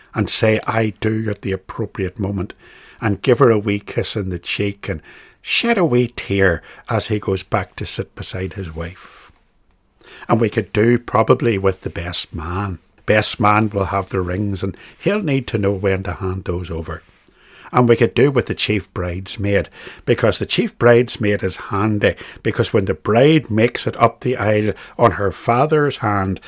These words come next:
we'll want to take her flowers and give them to the bridesmaid to hold. "So bring all of those people." "Okay," she said,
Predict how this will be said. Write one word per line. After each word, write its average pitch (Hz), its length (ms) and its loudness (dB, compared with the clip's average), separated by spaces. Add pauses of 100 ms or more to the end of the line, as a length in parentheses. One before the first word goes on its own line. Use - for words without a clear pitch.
(180)
we'll 113 140 4
want 113 280 4
to 175 80 0
take - 280 0
her 131 100 2
flowers 101 640 0 (240)
and 107 240 -2 (200)
give 98 300 0
them 95 320 2 (280)
to 127 120 0
the 110 100 -2
bridesmaid 95 760 -4
to 98 80 -4
hold. 87 600 -8 (1400)
"So - 160 -6
bring 185 340 2
all 160 240 6
of 127 140 0
those 101 320 -2
people." - 520 -12 (1040)
"Okay," 101 280 -2
she - 180 -6
said, - 300 -10